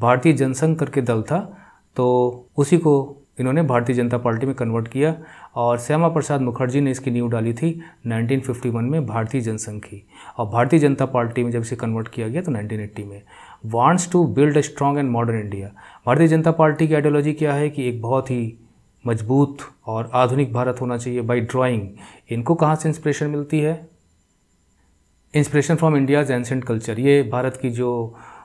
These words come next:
पुरातन संस्कृति है, एंशिएंट कल्चर है, उसके जो वैल्यूज़ हैं, जिसे कहा जाता है कि वसुधैव कुटुंबकम, पूरा विश्व एक परिवार है, तो भारत की विरासत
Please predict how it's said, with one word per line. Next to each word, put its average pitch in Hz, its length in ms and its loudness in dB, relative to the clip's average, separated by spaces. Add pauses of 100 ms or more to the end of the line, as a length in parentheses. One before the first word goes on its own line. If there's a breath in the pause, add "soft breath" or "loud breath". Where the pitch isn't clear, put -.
(180 loud breath)
पुरातन 123 720 2 (320)
संस्कृति 135 560 0
है, 107 420 -4 (100)
एंशिएंट 123 320 -4
कल्चर 120 360 -2
है, 113 320 -6 (320 loud breath)
उसके 123 260 -2
जो 113 160 0
वैल्यूज़ 120 540 2
हैं, 110 220 -4
जिसे 113 200 -6
कहा 120 220 -4
जाता 117 280 -4
है 117 140 -2
कि 117 120 -6
वसुधैव 120 440 -2
कुटुंबकम, 117 760 -4 (400 loud breath)
पूरा 135 180 4
विश्व 127 340 0
एक 117 180 -6
परिवार 117 380 0
है, 117 400 -8 (480 soft breath)
तो 156 160 8
भारत 143 340 2
की 160 100 2
विरासत 131 540 2